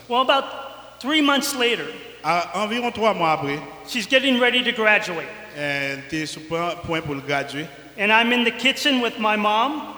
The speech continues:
Speaker 2: Et moi, t'es là avec maman,
Speaker 1: with my sister Mary,
Speaker 2: avec sœur Lee,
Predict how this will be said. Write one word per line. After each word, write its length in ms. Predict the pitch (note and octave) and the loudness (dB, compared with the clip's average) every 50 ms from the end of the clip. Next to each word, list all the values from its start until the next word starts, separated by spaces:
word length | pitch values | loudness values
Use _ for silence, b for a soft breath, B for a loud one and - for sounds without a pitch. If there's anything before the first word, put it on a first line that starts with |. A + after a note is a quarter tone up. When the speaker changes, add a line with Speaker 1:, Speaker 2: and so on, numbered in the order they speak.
| - - - - - - | -16 -18 -20 -18 -12 -10
Speaker 2:
Et 100 | D3 D3 | -8 -8
moi, 100 | D3 C#3+ | -8 -6
t'es 160 | C#3 F3+ E3+ | -4 -2 0
là 140 | F3 F3+ E3+ | 2 2 2
avec 240 | D#3+ D#3 D3+ D3 D3 | 2 0 0 -2 -2
maman, 280 | D3+ D3 D3+ D3+ F3+ G3 F#3+ - - - - | -4 -4 -4 -4 -6 -8 -10 -14 -18 -18 -12
Speaker 1:
with 160 | F3 F3+ F3+ - - - | -10 -10 -10 -10 -8 -4
my 200 | F#3 F#3 F3 E3+ | -2 0 0 -2
sister 460 | - - - - A#3 - - - A3+ | -2 -6 -6 -6 -6 -6 -4 -4 -2
Mary, 380 | A3 A3 G#3 G3+ G3+ G#3 B3+ D4 C#4+ A3 - - | 0 2 2 2 2 2 0 -2 -6 -10 -10 -6
Speaker 2:
avec 400 | - C#3 C#3+ C#3 C#3 C#3 C3+ C3 - | -4 -4 -2 0 0 -2 -2 -2 -4
sœur 500 | - - - - - D#3 D3 D3 D3 C#3+ | -6 -6 -4 -4 -2 -2 0 0 0 -2
Lee, 120 | D3+ F3 | -4 -6